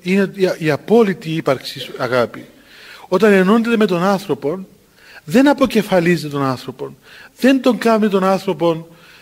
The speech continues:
δεν του χάνει, ας πούμε, την ύπαρξή του ο Θεός. Έχει άλλους αγίους ανθρώπους που ήταν τελείως διαφορετικοί. Ήταν αυστηροί, ήταν πιο σιωπηλοί, ήταν άλλος πως άνθρωποι. Ο Γερο Παΐσιος ήταν ένας άνθρωπος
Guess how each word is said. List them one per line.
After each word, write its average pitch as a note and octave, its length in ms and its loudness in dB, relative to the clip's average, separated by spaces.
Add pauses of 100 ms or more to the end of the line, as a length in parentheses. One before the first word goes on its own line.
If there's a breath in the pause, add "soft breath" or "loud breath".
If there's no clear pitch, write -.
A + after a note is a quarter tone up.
(100)
δεν A3+ 160 -2
του A#3+ 100 -2
χάνει, A#3+ 460 2
ας F#3+ 180 0
πούμε, G#3+ 180 0
την G#3 180 -2
ύπαρξή F#3 500 -2
του B2+ 160 -10
ο A#2 40 -6
Θεός. - 420 -16 (800 loud breath)
Έχει G#3+ 360 2
άλλους A#3 360 2
αγίους D#3+ 460 0
ανθρώπους C#3 440 -2
που - 140 -6
ήταν B3 100 0
τελείως B3+ 340 0
διαφορετικοί. A#2+ 640 -6 (440 soft breath)
Ήταν A#3 180 2
αυστηροί, E3+ 460 0
ήταν G#3+ 240 0
πιο G3+ 160 2
σιωπηλοί, F3 640 -4 (480 loud breath)
ήταν A3 320 0
άλλος G#3+ 320 2
πως - 180 -8
άνθρωποι. E3+ 480 -4 (420 loud breath)
Ο A#3 80 -2
Γερο A#3+ 200 4
Παΐσιος A3+ 220 4
ήταν A#3+ 120 2
ένας G#3+ 120 0
άνθρωπος A3 560 2